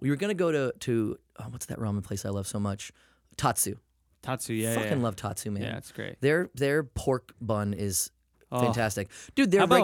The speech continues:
Speaker 2: about, shout out to pork buns.
Speaker 1: Dude, pork
Speaker 2: Just
Speaker 1: buns.
Speaker 2: for
Speaker 1: I kn-, uh,
Speaker 2: real.
Speaker 1: my God.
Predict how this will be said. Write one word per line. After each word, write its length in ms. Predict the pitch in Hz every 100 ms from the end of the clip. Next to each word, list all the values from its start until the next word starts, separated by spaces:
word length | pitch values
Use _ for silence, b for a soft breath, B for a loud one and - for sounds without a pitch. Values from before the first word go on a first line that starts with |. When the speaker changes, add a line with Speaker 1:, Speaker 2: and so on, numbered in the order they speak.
| 135
Speaker 2:
about, 100 | 127
shout 220 | - 185 214
out 140 | 233
to 80 | 127
pork 320 | - 113 110 -
buns. 420 | 95 90 101 -
Speaker 1:
Dude, 200 | 127 98
pork 180 | - 120
Speaker 2:
Just 100 | 95
Speaker 1:
buns. 360 | 92 90 - - _ b b
Speaker 2:
for 120 | 113
Speaker 1:
I 40 | 113
kn-, 160 | 110
uh, 60 | 107
Speaker 2:
real. 300 | 110 98 95
Speaker 1:
my 220 | 107 95 -
God. 400 | - - -